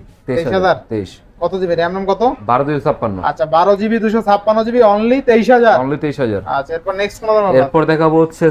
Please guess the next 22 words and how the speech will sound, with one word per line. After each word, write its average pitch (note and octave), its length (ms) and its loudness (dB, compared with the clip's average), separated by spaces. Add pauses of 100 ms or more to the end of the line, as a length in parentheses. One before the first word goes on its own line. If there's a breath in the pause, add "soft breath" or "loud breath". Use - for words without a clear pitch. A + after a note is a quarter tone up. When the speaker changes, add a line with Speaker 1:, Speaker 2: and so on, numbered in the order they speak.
(120)
Speaker 1:
Samsung D3 340 0
এর C3+ 120 -2
যে B2+ 80 2 (420)
ছোট F3 120 0
Speaker 2:
Samsung E3 140 2
Speaker 1:
মরিচ। B2+ 240 0 (120)
Speaker 2:
এস F#3 140 -6
টেন A3+ 200 0
ই। F#3+ 40 -2 (180)
Speaker 1:
এস B2+ 120 -4
টেন C#3+ 200 0
ই। - 20 -2 (360)
Speaker 2:
আচ্ছা, C#3+ 220 -10
এস D#3 140 -8
টেন F3+ 180 -14
ই G3+ 40 -8 (260)
র্যাম, F#3+ 160 2
নাম A3 160 2
কত G#3 100 0 (100)
আছে? G3+ 140 -6 (200)
Speaker 1:
ছয় C3+ 140 0
একশো C#3+ 140 -4